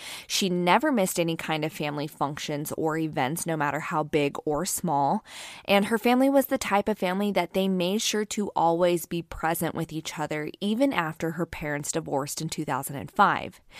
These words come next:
The family dynamic really didn't change for Courtney and her siblings, and the kids' wants and needs were always put first.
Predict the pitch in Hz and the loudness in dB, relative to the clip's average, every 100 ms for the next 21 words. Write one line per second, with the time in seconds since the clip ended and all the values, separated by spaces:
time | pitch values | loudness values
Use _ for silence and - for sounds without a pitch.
0 | - - - 220 - 208 220 269 247 190 | -14 -14 0 0 0 -2 0 0 0 2
1 | 170 160 151 160 160 156 175 180 180 175 | 0 0 -2 -2 -4 2 4 4 2 0
2 | 165 165 156 151 - 156 - 160 147 160 | -2 -4 -4 -6 -8 -10 -4 -2 -2 -2
3 | 156 160 151 156 156 156 160 - 175 175 | -4 -6 -6 -6 -6 -6 -6 -4 -2 -4
4 | - 226 311 311 220 175 165 170 214 - | 0 2 2 0 -4 -2 0 0 0 -4
5 | 170 165 170 156 147 180 185 170 165 - | -4 -4 -4 -4 -2 -2 0 0 -2 4
6 | 175 170 165 151 - - - _ - - | 4 6 2 0 -6 -10 -12 _ -6 -6
7 | - - - | -6 -12 -12